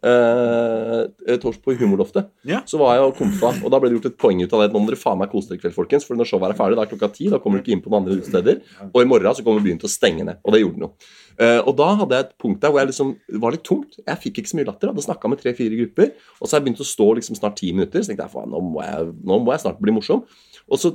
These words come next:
Speaker 1: traff jeg på, eh, snakket jeg med en svenske på flanken, og så traff jeg der. Og da løsna det opp, og da snudde det, og så ble det god stemning allikevel. Den muligheten har jo ikke du nå.
Speaker 2: Nei.
Speaker 1: Og du kan ikke, det er ingenting du kan gjøre for å få, og s-, hva sitter folk hjemme?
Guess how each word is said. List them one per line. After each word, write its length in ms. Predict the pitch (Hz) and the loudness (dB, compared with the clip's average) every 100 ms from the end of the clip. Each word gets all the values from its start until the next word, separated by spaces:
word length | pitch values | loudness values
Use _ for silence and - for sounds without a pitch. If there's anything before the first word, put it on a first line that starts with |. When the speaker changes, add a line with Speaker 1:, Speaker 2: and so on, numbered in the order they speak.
| - | 0
Speaker 1:
traff 240 | 165 - | -4 -2
jeg 140 | 107 104 | -4 -2
på, 80 | |
eh, 140 | 107 120 | 0 0
snakket 300 | 123 156 - | 0 -8 -4
jeg 40 | 104 | -4
med 80 | 123 | -2
en 60 | |
svenske 260 | 143 110 - - | -2 -4 -6 -10
på 60 | |
flanken, 300 | 120 101 185 | -6 -4 -4
og 40 | 196 | -4
så 80 | - | -6
traff 180 | - - - | -12 -14 -6
jeg 80 | 104 | -2
der. 300 | 101 - - _ _ | -2 -4 -16 _ _
Og 80 | - | 2
da 80 | 135 | 2
løsna 380 | 147 - - 80 | 2 -2 -6 -2
det 60 | 101 | -2
opp, 120 | - | -2
og 80 | 120 | -4
da 20 | |
snudde 280 | - 143 101 | -2 -4 -4
det, 60 | 101 | -6
og 20 | |
så 80 | 135 | -2
ble 120 | 110 | -2
det 80 | 113 | 0
god 140 | 107 117 | -2 -2
stemning 260 | 110 85 95 | -4 -2 -4
allikevel. 320 | 101 - - - - _ | -4 -8 -14 -16 -20 _
Den 240 | 113 120 170 | 0 2 4
muligheten 320 | 190 104 175 | 0 -2 -8
har 140 | 135 | -4
jo 20 | 113 | -6
ikke 140 | 151 | -6
du 60 | 156 | -10
nå. 100 | 190 _ _ 190 | -10 _ _ -20
Speaker 2:
Nei. 240 | - 165 _ - | -18 -18 _ -4
Speaker 1:
Og 80 | 151 | 0
du 80 | 208 | 0
kan 240 | 196 127 104 | 0 0 0
ikke, 200 | 123 - | -2 -6
det 80 | - | -12
er 180 | - 302 | -4 2
ingenting 540 | 185 151 208 151 139 | 2 4 2 2 0
du 0 | |
kan 120 | - 143 | 2 2
gjøre 140 | 98 | 2
for 80 | 143 | -4
å 40 | 147 | -6
få, 80 | - | -4
og 220 | 156 - | -4 -4
s-, 140 | 165 - | -12 -6
hva 160 | 185 | -4
sitter 340 | 208 - _ 214 | -4 -8 _ -10
folk 200 | - 185 | -8 -4
hjemme? 380 | 175 123 127 | -2 0 0